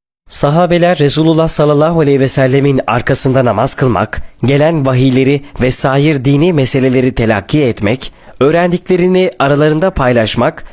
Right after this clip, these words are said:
gece teheccüdüne kalkmak ve Ramazan'da itikaf etmek için oraya geliyorlardı. Resulullah bütün bunlarda onlara imamlık ediyordu. Gelenleri karşılıyor,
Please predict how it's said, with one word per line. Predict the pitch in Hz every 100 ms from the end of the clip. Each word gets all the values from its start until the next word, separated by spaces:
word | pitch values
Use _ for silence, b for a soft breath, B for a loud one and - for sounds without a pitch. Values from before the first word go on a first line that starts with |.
| B B 113
gece | 120 139 185
teheccüdüne | 160 127 123 120 120 123 120
kalkmak | 107 98 104 135 - _ _ -
ve | 117 110
Ramazan'da | 98 123 131 143 143 151 139
itikaf | 135 131 - 160 180
etmek | 151 - 120 127
için | - 156 180 185 -
oraya | 127 117 92
geliyorlardı. | 90 104 104 101 92 90 85 82 - _ _ _ _ _ _ _ _ _ _ _ -
Resulullah | 135 160 180 180 180 180 147
bütün | 156 214 208
bunlarda | 151 139 123 123 165 170 -
onlara | 143 147 160 190
imamlık | 147 143 139 135 131
ediyordu. | 113 98 92 87 82 80 _ _ _ _ _ _ _ _ _ _ _ - 107
Gelenleri | 120 113 113 110 123
karşılıyor, | 117 101 - 92 101 165 -